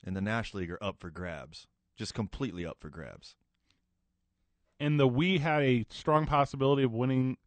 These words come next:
Speaker 2: the A L Central. Toronto Blue Jays, who are in the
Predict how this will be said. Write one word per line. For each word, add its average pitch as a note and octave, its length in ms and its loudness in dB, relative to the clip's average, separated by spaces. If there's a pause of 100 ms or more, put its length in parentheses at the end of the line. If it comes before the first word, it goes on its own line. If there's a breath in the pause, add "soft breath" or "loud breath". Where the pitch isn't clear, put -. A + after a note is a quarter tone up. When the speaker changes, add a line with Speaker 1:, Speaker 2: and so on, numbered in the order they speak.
(180)
Speaker 2:
the A#2 220 -2
A B2+ 180 4
L B2 160 4
Central. B2 500 -2
Toronto A#2 580 -2
Blue A#2+ 280 2
Jays, G#2+ 600 -2
who A#2 80 -2
are A2 120 0
in G#2+ 100 -2
the G#2 160 0